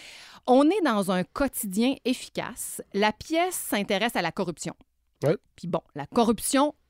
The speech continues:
Speaker 1: en Afrique, là, on va faire une grosse généralité, là,
Speaker 2: Ouais.
Speaker 1: c'est, c'est, c'est un fléau.
Speaker 2: Ouais.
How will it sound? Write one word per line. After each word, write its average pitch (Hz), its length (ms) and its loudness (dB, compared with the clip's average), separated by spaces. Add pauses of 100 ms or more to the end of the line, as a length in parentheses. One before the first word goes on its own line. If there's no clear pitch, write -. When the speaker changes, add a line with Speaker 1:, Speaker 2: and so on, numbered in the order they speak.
(140)
Speaker 1:
en 277 220 6
Afrique, 254 340 0
là, 220 80 0
on - 40 2
va 175 40 -2
faire 185 140 -2
une 180 100 -2
grosse 240 340 4
généralité, 185 680 0
là, 147 180 6
Speaker 2:
Ouais. 104 120 2 (180)
Speaker 1:
c'est, 247 520 0
c'est, - 200 -8
c'est 226 200 2
un 190 140 2
fléau. 202 580 -4
Speaker 2:
Ouais. 131 180 4